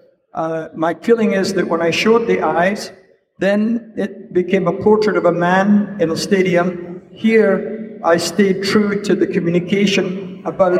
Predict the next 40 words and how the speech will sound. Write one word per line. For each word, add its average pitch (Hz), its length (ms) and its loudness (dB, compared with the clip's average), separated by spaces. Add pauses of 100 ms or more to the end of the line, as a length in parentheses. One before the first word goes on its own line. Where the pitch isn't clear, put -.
(180)
the - 320 -4
color - 540 -4 (220)
that's - 280 -6
there. 160 420 -2 (240)
But 175 100 -2
of 175 140 -4
course, 196 280 -4
you 180 100 -4
need 185 260 0
the 185 80 0
man 185 440 0
to 165 100 -8
give 170 200 -4
it 170 140 -10
weight 175 300 -2
and 147 200 -8
power 180 440 -2
and, 151 280 -8 (220)
and 156 240 -12
see 170 200 -2
what 156 180 -4
it 165 100 -12
is. 175 280 -8 (380)
And 170 180 -6
then 175 320 -4
the 180 180 -4
architecture. 175 1040 -4 (220)
Uh, 160 260 0
so - 720 -2
it, 185 180 2 (180)
it's, 180 460 -2 (360)
uh, - 80 -4 (500)
I 185 100 4
would 196 180 0
say 202 240 2
it's - 560 -6
a 175 60 4
very 196 240 0
good 185 180 0
example 185 920 -4